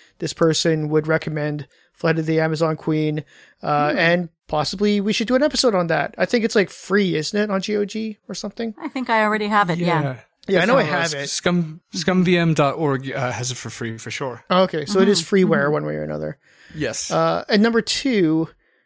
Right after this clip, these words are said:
Speaker 1: also in relation to our last episode, if you are into Heroes of Might and Magic three, go and find the mod slash unofficial fan expansion, Horn of the Abyss.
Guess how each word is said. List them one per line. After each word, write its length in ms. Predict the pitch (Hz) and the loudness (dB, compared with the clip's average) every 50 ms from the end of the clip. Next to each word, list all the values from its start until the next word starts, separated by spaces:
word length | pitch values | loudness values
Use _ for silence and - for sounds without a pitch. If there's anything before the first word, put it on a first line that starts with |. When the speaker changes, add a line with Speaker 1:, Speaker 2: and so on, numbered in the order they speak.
| _ _ _ - 403 - - - - | _ _ _ -18 -18 -16 -14 -10 0
Speaker 1:
also 360 | - 196 175 - - 185 180 | 2 2 2 4 4 4 4
in 100 | 180 175 | 4 4
relation 460 | 175 170 170 170 160 - - 180 175 | 2 4 4 4 4 4 2 0 -2
to 120 | - - 175 | 0 2 2
our 100 | 175 170 | 4 4
last 280 | 170 165 165 - - - | 4 2 2 2 2 0
episode, 540 | 170 - 156 - - 160 151 147 147 156 - _ _ - - - - - - _ _ _ _ - | 0 0 -2 -4 -4 -2 -2 -4 -4 -8 -12 _ _ -20 -20 -20 -20 -20 -20 _ _ _ _ -2
if 180 | 240 226 - 233 | -2 0 2 4
you 120 | 233 220 | 4 4
are 60 | 202 185 | 4 6
into 300 | 214 226 247 - - 247 | 4 2 2 4 2 2
Heroes 420 | 196 - - 233 233 233 220 196 214 | 0 0 0 2 4 4 4 4 2
of 100 | 180 180 | 0 2
Might 180 | 196 196 202 | 0 0 0
and 120 | 208 180 180 | 0 0 2
Magic 340 | 180 175 170 - 170 151 - | 4 4 4 2 2 -2 -4
three, 400 | - - 175 175 190 220 233 226 | -8 -6 -2 -2 0 0 0 0
go 240 | 202 - 202 208 220 | 2 4 6 6 6
and 100 | 220 190 | 6 4
find 360 | - - 208 208 208 208 185 | 2 0 2 2 2 2 0
the 80 | 185 180 | 0 0
mod 420 | 165 165 170 175 185 202 208 185 | 2 2 4 4 4 4 2 2
slash 400 | - - - 185 180 190 - - | 0 0 2 4 4 4 2 0
unofficial 580 | 254 214 202 233 214 - - 240 - - 233 214 | 0 0 0 2 0 0 0 -2 0 -2 -2 -4
fan 360 | - - - 214 214 214 214 | -4 -2 0 0 2 2 2
expansion, 720 | 196 - - - - 185 180 185 - - - 190 185 185 | 0 0 0 0 2 2 2 2 0 0 0 0 0 0
Horn 420 | 180 - - 196 190 196 202 202 196 | -2 -4 0 0 2 4 4 2 2
of 160 | 190 165 165 | 0 0 0
the 120 | 185 190 185 | 0 0 0
Abyss. 580 | 170 - 185 175 156 143 - - - - - | 2 2 2 0 2 2 0 -2 -2 -2 -4